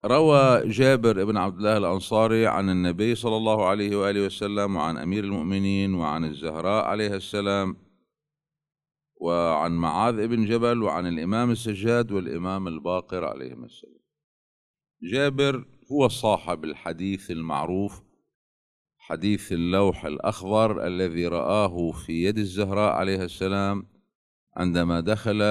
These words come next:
يهنئها بولادة الإمام الحسين سلام الله عليه،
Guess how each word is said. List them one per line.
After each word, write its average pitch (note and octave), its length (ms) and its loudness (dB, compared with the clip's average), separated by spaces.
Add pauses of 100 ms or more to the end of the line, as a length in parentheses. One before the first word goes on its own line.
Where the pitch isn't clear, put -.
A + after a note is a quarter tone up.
(200)
يهنئها F#2+ 840 -2
بولادة F2+ 680 -2
الإمام E2 380 -4
الحسين F#2 480 -6
سلام F2 320 -4
الله D#2 200 -4
عليه، D#2 760 -4